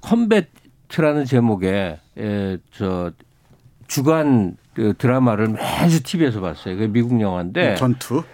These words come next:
Speaker 1: 전투.
Speaker 2: 음.
Speaker 1: 제목은 그냥 컴뱃이라고 나오는데 그게 전투죠. 그러니까, 어, 연합군이 나치들을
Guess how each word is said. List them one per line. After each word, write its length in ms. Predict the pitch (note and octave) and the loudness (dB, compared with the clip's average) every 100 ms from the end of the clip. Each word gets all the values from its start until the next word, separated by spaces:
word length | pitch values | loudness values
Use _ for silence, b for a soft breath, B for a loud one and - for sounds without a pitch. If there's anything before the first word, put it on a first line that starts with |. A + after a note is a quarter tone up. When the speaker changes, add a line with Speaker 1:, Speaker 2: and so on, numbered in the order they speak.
| - G#2 | -20 -2
Speaker 1:
전투. 520 | C3+ C3+ B2+ G#2 C#2+ - | 0 2 2 -2 -2 -10
Speaker 2:
음. 160 | G2+ - _ | -14 -16 _
Speaker 1:
제목은 360 | - C#3+ E3+ F3+ | -2 2 4 4
그냥 120 | D3+ D#3 | 2 2
컴뱃이라고 640 | G#3 G#3+ F#3+ B2+ B2 A2 | 2 4 2 2 0 2
나오는데 300 | G2 F#2 G#2+ | 0 0 0
그게 140 | G#2+ G#2 | 0 0
전투죠. 480 | G#2 F#2+ - E2+ | -2 -2 -4 -6
그러니까, 420 | F2+ F#2 D3 C3+ - B B B B B B B - | -6 -2 0 0 -4 B B B B B B B -4
어, 440 | A2 A2+ A#2 A2+ | 0 2 2 2
연합군이 540 | A2 C3+ F3+ D#3+ E3 G3 | 2 4 2 0 0 2
나치들을 800 | A#2+ A#2+ C#3 C3 B2+ F3+ E3+ | 0 -2 -4 0 2 2 0